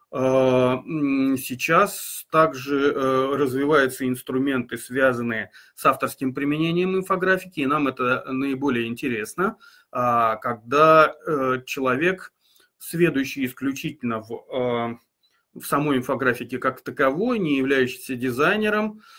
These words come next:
э, м, или программистом, может легко строить, э, хорошие, красивые и, э,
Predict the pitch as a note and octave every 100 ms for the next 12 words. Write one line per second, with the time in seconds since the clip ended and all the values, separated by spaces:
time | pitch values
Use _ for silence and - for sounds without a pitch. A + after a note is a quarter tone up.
0 | - - C3 B2+ B2 B2 A#2+ A#2+ A#2+ E3
1 | D3 C3 C3 C3 - C3 C3 A#2 A#2+ C#3
2 | A3+ - F#3+ D#3 C3 D#3 F#3 D#3+ - C3
3 | A#2+ - D#3+ D#3 - C#3 C3+ B2+ A#2 -
4 | - _ _ _ B2+ A2+ - C3 C3 C#3+
5 | C3+ A#2 - A#2+ A2+ - C#3+ C3 A#2+ A2+
6 | A2 - B2+ B2 A#2+ A2 _ _ - A#2